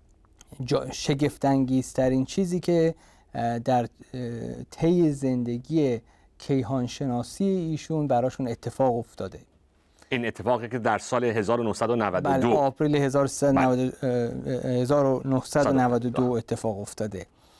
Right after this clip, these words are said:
Speaker 1: اه، پس، اه، یک، اه، استاد، اه، معروف دیگه‌ای در دانشگاه کمبریج که بر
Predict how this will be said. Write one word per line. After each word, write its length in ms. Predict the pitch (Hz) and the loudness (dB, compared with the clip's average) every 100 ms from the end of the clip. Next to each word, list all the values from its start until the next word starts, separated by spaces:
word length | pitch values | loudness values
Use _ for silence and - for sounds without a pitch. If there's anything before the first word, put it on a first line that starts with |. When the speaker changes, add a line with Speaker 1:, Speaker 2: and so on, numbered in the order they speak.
| _ _ - | _ _ -6
Speaker 1:
اه، 320 | 127 123 120 120 - - | 0 2 2 -2 -6 -2
پس، 260 | 156 135 - | 0 0 -2
اه، 200 | 170 151 | -4 -2
یک، 400 | 156 170 175 - | 0 2 0 0
اه، 360 | 160 147 139 139 - - - - _ _ _ - | 2 4 2 0 -6 -16 -20 -20 _ _ _ -6
استاد، 400 | 156 - 160 156 | -4 0 0 2
اه، 540 | 151 143 - 131 120 | 2 2 -2 -8 -6
معروف 460 | 120 131 127 143 - | -2 2 2 2 0
دیگه‌ای 520 | 127 127 127 185 196 | -2 0 2 2 4
در 240 | 151 135 | 2 2
دانشگاه 760 | 120 123 120 123 120 - 131 127 | 0 -4 -4 -4 -4 -2 0 0
کمبریج 800 | - - 117 113 127 165 202 - | -2 -4 -4 -2 2 2 2 0
که 300 | - 143 135 - | -2 0 0 0
بر 260 | 120 110 | 0 0